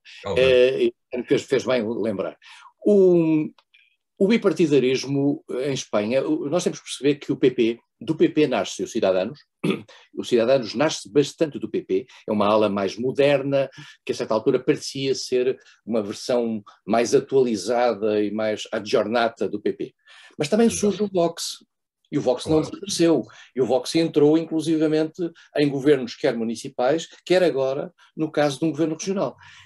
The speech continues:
Speaker 2: E portanto,
Speaker 1: Sim, sim.
Speaker 2: o, o Vox é, o Vox não é, para utilizar já agora o paralelo, o Vox não é o Chega. O Vox não é o Chega. O Vox é um partido mais ideológico, tem uma agenda,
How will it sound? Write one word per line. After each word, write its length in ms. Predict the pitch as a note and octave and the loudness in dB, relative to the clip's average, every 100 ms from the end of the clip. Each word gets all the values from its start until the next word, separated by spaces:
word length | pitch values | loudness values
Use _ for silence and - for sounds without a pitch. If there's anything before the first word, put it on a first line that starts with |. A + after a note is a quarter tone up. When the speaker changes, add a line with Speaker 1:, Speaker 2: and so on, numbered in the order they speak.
| - | -6
Speaker 2:
E 80 | - | -6
portanto, 320 | - F#3+ C#3 | -2 -2 -2
Speaker 1:
Sim, 80 | - | -6
sim. 80 | - | -4
Speaker 2:
o, 380 | D#3+ F3+ D3+ F#3+ | 2 2 2 0
o 40 | |
Vox 560 | C#3 C3+ C3+ - - - | 2 2 2 -2 -6 -2
é, 280 | C3+ A#2+ B2 - - - _ - B2 | 0 2 0 -10 -20 -20 _ -14 -2
o 40 | |
Vox 300 | F#3+ G3+ - | -2 0 0
não 260 | G#3 F#3+ F3+ | 2 4 4
é, 280 | E3 - - _ _ - - | 4 0 -8 _ _ -20 -8
para 100 | B2 | -4
utilizar 380 | A#2 A#2+ A2+ A#2 | -4 -4 -2 0
já 140 | G#2+ A2 | 0 0
agora 200 | A2+ A2 | 0 -2
o 80 | |
paralelo, 580 | A2+ G#2+ G2 G2 A#2 B2+ - - - | -2 -4 -2 -2 -4 -6 -10 -20 -14
o 80 | B2 | -2
Vox 260 | E3 E3 | -2 0
não 140 | F3 F3+ | 0 2
é 40 | |
o 60 | F#3 | 2
Chega. 540 | - D3 A#2 F#2 D#2+ _ _ _ _ | 0 -2 -2 -2 -10 _ _ _ _
O 60 | G2 | -8
Vox 300 | B2+ C#3+ - | -6 -6 -2
não 180 | D#3+ E3 | 0 2
é 20 | |
o 80 | D3+ | 0
Chega. 460 | - G#2+ D#2+ D2+ _ - - - - - | -2 -6 -6 -10 _ -20 -20 -20 -14 -2
O 60 | |
Vox 240 | D#3+ F#3 F#3+ | 0 0 -2
é 40 | |
um 60 | F3 | 0
partido 380 | E3+ E3 D3+ | -2 0 -2
mais 400 | C#3 C#3+ D#3 D3 | 0 2 2 0
ideológico, 1080 | - C3 B2 G#2+ F#2+ D2+ - F#2+ _ - D3 _ - - - _ | -6 -10 -4 0 2 2 -4 -16 _ -20 -20 _ -20 -20 -20 _
tem 160 | C3+ C3+ | -2 -2
uma 180 | A#2+ A#2+ | 0 -2
agenda, 720 | G#2 D3+ D#3+ C3+ G#2+ F#2+ | -2 0 0 0 -4 -4